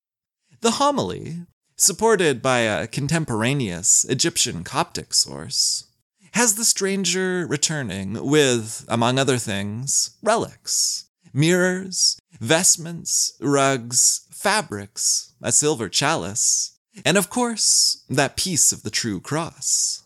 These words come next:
That particular relic, apparently the reason for the whole venture, would not be mentioned on the Venetian end. Or maybe it would be,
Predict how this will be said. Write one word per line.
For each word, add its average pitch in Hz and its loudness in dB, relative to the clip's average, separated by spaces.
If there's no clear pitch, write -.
That 320 0
particular 143 0
relic, 95 -4
apparently 131 2
the 110 0
reason 120 0
for 117 -8
the 90 -6
whole 131 0
venture, 131 -4
would 196 2
not 208 0
be 123 -6
mentioned 113 -2
on 101 -2
the 113 0
Venetian 104 -2
end. 117 -12
Or 269 0
maybe 277 0
it 175 0
would 170 2
be, 80 -10